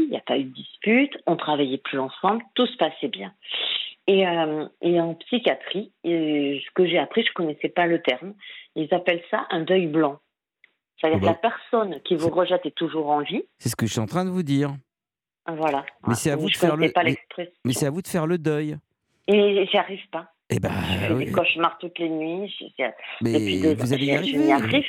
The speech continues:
Speaker 1: pas.
Speaker 2: Mais vous allez,
Speaker 1: Mm.
Speaker 2: c'est beaucoup plus facile de faire le deuil des gens vivants,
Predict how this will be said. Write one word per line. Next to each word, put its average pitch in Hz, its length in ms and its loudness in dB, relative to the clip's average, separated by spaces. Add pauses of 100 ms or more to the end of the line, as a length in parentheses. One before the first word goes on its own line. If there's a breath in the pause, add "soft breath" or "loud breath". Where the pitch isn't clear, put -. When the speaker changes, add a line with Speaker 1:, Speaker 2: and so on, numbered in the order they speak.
(200)
Speaker 1:
pas. - 220 -4 (100)
Speaker 2:
Mais 117 100 0
vous 107 200 -4
allez, - 140 -4 (260)
Speaker 1:
Mm. 165 120 -4
Speaker 2:
c'est 160 160 2
beaucoup 185 200 -4
plus 202 140 -4
facile 185 500 0
de 139 100 2
faire 147 200 -2
le 139 120 0
deuil 143 220 0
des 113 120 -2
gens 107 180 -2
vivants, 120 400 -2